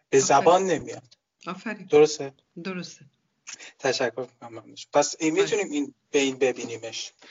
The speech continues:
Speaker 2: خیلی مهمه که اینطوری بتونین گوش بدین توی، به مراجعتون. ها؟
Speaker 1: بله.
Speaker 2: هیچ وقت گول حرف ظاهر رو نخورین. همیشه، همیشه لایه زیرین رو بتونین بشنوین.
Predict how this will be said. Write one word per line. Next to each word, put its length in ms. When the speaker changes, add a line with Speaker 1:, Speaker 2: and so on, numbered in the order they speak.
Speaker 2:
خیلی 280
مهمه 280
که 100
اینطوری 260
بتونین 320
گوش 220
بدین 300
توی، 240
به 180
مراجعتون. 640
ها؟ 240
Speaker 1:
بله. 120
Speaker 2:
هیچ 140
وقت 240
گول 320
حرف 340
ظاهر 240
رو 120
نخورین. 460
همیشه، 320
همیشه 280
لایه 680
زیرین 440
رو 60
بتونین 440
بشنوین. 540